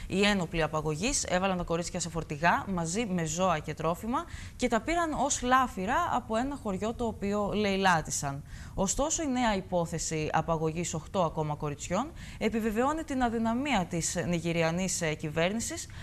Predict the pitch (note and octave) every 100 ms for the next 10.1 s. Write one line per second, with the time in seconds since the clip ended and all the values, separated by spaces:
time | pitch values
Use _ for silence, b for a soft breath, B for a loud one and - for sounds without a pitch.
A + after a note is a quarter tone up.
0 | B A3 A#3+ A3 A3+ D4 C#4 F3+ F#3+ G3
1 | A3 F4 F4 C4+ B3 A#3 A3+ D4 G#3 G#3+
2 | G3 C4+ F#3 D#3+ D#3+ D3+ D3 E3+ E3+ E3
3 | F#3 F3+ D#3+ D3 D3 B B - B3+ C4
4 | F#3+ F3+ E3+ D#3 D#3 D#3+ D4+ D#4+ B3 F#3+
5 | A3 A#3 G3+ G3 F3+ G3+ G3+ F#3 E3+ D#3+
6 | F3 F#3+ C#4 D#4+ B B - G3 F3+ E3
7 | D#3 D#3 F3 C4 C#4 C4 G#3+ E3+ D3+ -
8 | G3 G3 A#3 G#3 F3 - F3+ F#3 A3 D4
9 | E4 - G#3 F#3+ G#3+ G3+ F#3+ F3+ D#3 E3